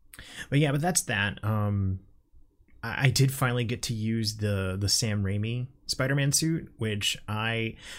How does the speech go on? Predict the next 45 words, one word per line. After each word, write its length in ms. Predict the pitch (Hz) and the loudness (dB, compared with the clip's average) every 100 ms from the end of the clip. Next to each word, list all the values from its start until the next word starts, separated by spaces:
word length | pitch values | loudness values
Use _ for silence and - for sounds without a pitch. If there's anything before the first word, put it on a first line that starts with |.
| - | 0
I 80 | |
feel 240 | 127 170 170 | 4 6 6
bad. 300 | 139 113 87 | 6 4 2
Like, 160 | 101 | -2
I 20 | 113 | 0
never 240 | 127 160 | 0 2
wanna 180 | 165 139 | 2 2
say 300 | - 123 117 | 0 0 0
that 240 | 107 95 | 0 -2
I 140 | 101 104 | -2 -2
was 300 | 104 98 104 - | 0 -2 -4 -8
in 260 | 117 110 | -4 -4
the 80 | 107 | -4
crowd 500 | 104 - 98 101 110 | -6 -4 -2 -2 -2
of 200 | 107 95 | -4 -2
wanting 340 | 95 98 139 | -2 0 2
it, 160 | 156 165 | 0 0
because 640 | 123 - 117 104 98 - - - | -4 -4 -2 0 -2 -4 -10 -18
they 240 | 101 104 113 | -6 -2 -2
had 200 | 104 95 | -2 -4
created 400 | 120 107 107 95 | -2 -2 -2 -2
such 340 | - 139 139 | 0 0 0
a 80 | 127 | 0
horrible 300 | 117 117 113 | 2 2 2
name 240 | 107 117 | 0 -2
for 160 | 101 107 | 0 0
their, 120 | 98 - - | 0 -4 -8
themselves 680 | 120 104 101 101 90 92 92 - - - - | 0 2 2 0 -4 -2 -2 -4 -12 -8 -4
that 180 | 101 | -2
I 80 | 98 | 0
didn't 160 | 117 117 | 0 0
want 100 | 113 | 0
to 40 | |
be 100 | 101 | -2
associated 560 | 98 - 104 120 120 139 | -2 0 -2 0 0 2
with 140 | 160 | 2
it, 200 | 190 139 | 0 -2
but 200 | 131 - | -4 -2
I 220 | 135 180 156 | 0 0 0
legitimately 680 | 156 147 123 143 135 139 | 2 4 6 6 4 2
like 200 | 127 120 | 0 0
the 80 | 120 | -2
Sam 280 | - 117 107 | -2 0 0
Raimi 260 | 104 117 | 0 0
suit 320 | 101 107 90 | 0 -2 -4